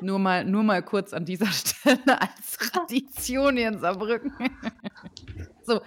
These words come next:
ich wünsche euch schöne Weihnachten, habt ein paar schöne Tage mit der Family, lasst euch nicht ärgern, schlichtet jeden Streit. <laughs> Und, ähm, wir hören uns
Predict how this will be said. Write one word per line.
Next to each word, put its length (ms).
ich 180
wünsche 220
euch 100
schöne 200
Weihnachten, 500
habt 240
ein 60
paar 120
schöne 260
Tage 280
mit 140
der 100
Family, 480
lasst 300
euch 160
nicht 220
ärgern, 480
schlichtet 480
jeden 220
Streit. 480
<laughs> 1120
Und, 480
ähm, 500
wir 240
hören 320
uns 420